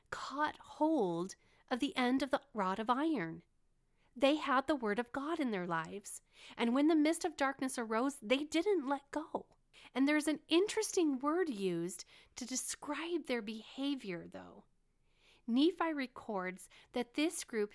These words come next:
did press forward through the mist of darkness,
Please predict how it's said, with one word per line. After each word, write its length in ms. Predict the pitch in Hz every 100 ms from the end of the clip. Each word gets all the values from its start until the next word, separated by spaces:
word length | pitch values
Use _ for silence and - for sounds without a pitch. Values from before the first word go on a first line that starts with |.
| -
did 220 | 202 -
press 400 | - 247 262 -
forward 640 | - 302 302 277 185 180 - - -
through 140 | - 214
the 100 | 190
mist 360 | 196 240 -
of 140 | 311 -
darkness, 720 | 202 185 - 226 196 214 -